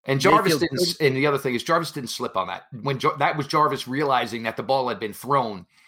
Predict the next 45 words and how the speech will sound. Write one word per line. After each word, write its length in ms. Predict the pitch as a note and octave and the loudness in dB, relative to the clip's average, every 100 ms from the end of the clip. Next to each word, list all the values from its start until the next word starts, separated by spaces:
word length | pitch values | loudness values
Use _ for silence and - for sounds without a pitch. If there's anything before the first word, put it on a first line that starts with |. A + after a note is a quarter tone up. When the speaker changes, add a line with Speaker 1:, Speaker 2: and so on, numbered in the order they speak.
| - - | -14 -4
Speaker 1:
and 220 | A#2+ G#2+ | -4 -4
he 160 | C#3+ D#3+ | -4 -4
was 160 | B3 | -2
in 180 | B2 A2+ | -4 0
no 140 | C3+ | 0
position 380 | C#3 A2+ C3 G#2+ | 0 -4 -6 -6
to 40 | A2 | -8
be 80 | |
sh-, 140 | G#2 - | -8 -10
so 160 | - A#2 | -4 0
basically 340 | C3+ - B2 | 0 0 -2
he 80 | A2+ | -2
tried 220 | - G#2 | 0 0
to 60 | G2+ | 0
hit 140 | A#2 | -2
the 80 | A2+ | -2
emergency 380 | A2+ B2+ - A2+ | 0 -2 -4 -6
brake, 300 | G#2 G2 G#2 | -6 -6 -8
and 120 | G#2+ | -4
yeah, 160 | G#2+ E2 | -2 -4
he 120 | A2 | -6
ended 180 | G2+ G2 | -4 -2
up 120 | G2+ | -2
on 100 | F#2+ | -4
his 120 | F2 | -2
ass, 260 | G#2+ F#2 - | -2 -2 -6
but, 140 | F#2+ - | -10 -8
you 100 | G2 | -10
know, 60 | F2 | -10
the 120 | F#2 | -6
play 160 | A#2 | -4
was 120 | F2+ G2+ | -4 -4
over 180 | F#2+ | -6
before 260 | F2 - F2+ | -8 -6 -4
that 180 | F2+ F2+ | -4 -6
anyway, 260 | F2 E2+ - | -10 -14 -14
so. 180 | - - _ _ _ _ _ _ _ - | -18 -20 _ _ _ _ _ _ _ 2
Speaker 2:
No, 160 | D4 | 4
I 120 | A#3+ E3+ | 6 4
mean, 160 | F3+ | 2
it 20 | |
was, 120 | F3+ F#3 | 2 0
he, 120 | F#3+ | -6
he 200 | G3+ F3 | -8 -6
was, 240 | G#3 C#3+ | -6 -8